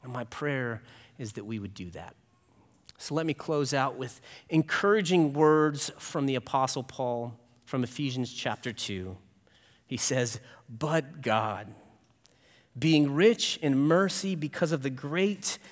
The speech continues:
love with which he loved us, even when we were dead in our trespasses, made us alive together with Christ.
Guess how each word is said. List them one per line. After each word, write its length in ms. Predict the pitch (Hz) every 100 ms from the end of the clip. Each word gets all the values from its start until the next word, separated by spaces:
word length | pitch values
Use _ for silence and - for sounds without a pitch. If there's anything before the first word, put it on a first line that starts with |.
| -
love 380 | 131 139 170 185
with 220 | 156 143
which 220 | 147 147 -
he 120 | 143
loved 360 | 127 123 117
us, 580 | 101 92 - - - - - _ _ _ _ -
even 680 | 175 208 190 196 180 175
when 140 | 147 131
we 120 | 127
were 160 | 110 107
dead 540 | 101 151 151 160 156
in 220 | 151 127
our 120 | 107
trespasses, 1160 | 104 - 139 131 - 104 85 - - 101 - - - _ _ _ _
made 240 | 110 123 139
us 140 | 131
alive 640 | 110 110 113 120 123 120
together 360 | - 98 101 104
with 180 | 101 -
Christ. 600 | - 67 - - - -